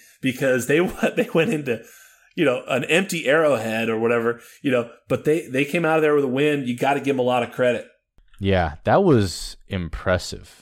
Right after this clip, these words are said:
Speaker 2: I, I will say that. And, you know, I actually <laughs> entered a lineup into the Milly Maker, and I put Josh Jacobs because I thought his ownership would be pretty low, and the Chiefs do have a run funnel D, and I was trying to bet on a, a case where,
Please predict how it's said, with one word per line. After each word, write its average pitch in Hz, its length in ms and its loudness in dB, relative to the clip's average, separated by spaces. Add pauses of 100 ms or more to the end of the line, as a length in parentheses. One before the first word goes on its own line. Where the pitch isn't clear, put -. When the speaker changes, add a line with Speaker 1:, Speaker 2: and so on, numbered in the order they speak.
Speaker 2:
I, 82 120 -8
I 78 220 -4
will 87 140 -2
say 90 240 -4
that. 87 320 -2
And, 87 320 -4 (400)
you 95 100 -2
know, 90 120 2
I 95 160 4
actually 101 580 0 (180)
<laughs> - 200 -20
entered 98 440 0
a 117 120 0
lineup 117 520 -2
into 87 140 -8
the 85 100 -10
Milly 95 180 -6
Maker, 110 320 -2
and 113 100 2
I 87 60 2
put - 300 -2
Josh 90 440 -2
Jacobs 113 440 -4
because - 160 -12
I 80 100 -2
thought 85 300 -2
his 87 160 -4
ownership 82 300 -8
would 78 80 -10
be 76 60 -14
pretty 85 160 -8
low, 80 260 -4
and 82 180 -6 (340)
the - 80 -8
Chiefs 90 320 -6
do 92 160 -4
have 85 240 0
a 82 140 -2
run 82 240 -4
funnel 82 600 -6 (300)
D, 104 220 -2
and 95 100 -2
I 82 80 0
was 80 80 -4
trying 87 160 -6
to 82 80 -6
bet 82 220 -4
on 85 180 -6
a, 78 240 -8
a 82 80 -8
case 85 400 -10
where, 80 400 -6